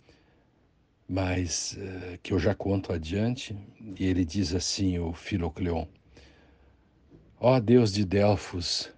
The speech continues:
me responda.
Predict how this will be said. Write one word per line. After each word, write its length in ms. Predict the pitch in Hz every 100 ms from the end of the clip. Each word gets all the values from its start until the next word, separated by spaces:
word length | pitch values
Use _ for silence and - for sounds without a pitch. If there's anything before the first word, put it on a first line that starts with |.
| - - _ _ _ - - _ _ _ _ _ _ _
me 140 | 110
responda. 840 | 110 101 - - 101 95 82 -